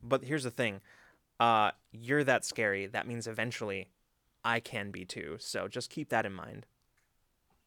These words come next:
Speaker 2: Ah. Man, I really missed hearing you threaten me, Vix.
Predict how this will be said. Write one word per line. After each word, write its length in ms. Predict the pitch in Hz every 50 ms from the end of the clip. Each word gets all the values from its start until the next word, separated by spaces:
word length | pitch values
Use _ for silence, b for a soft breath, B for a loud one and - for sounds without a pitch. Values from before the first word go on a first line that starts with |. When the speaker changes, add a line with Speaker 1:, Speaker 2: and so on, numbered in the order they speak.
| _ _ - - - 254 226 - 330 285 - - B B B B B B B B B B B B B B B B _ _ -
Speaker 2:
Ah. 720 | 320 339 349 330 320 311 302 302 294 285 277 269 254 214 - - _ _ _ _ _ _ _ _ _ _ _ _ _ _ _ _ _ _ _ _ _ _ _ _ _ _ _ _ - 185
Man, 340 | 180 185 180 180 185 185 180
I 100 | 208 233
really 260 | 247 311 339 320 226
missed 220 | 196 190 185 - -
hearing 220 | 185 180 175 165
you 80 | 156 175
threaten 400 | - - - 165 165 165 160 151
me, 260 | 165 165 165 160 -
Vix. 420 | - 170 156 - - - - -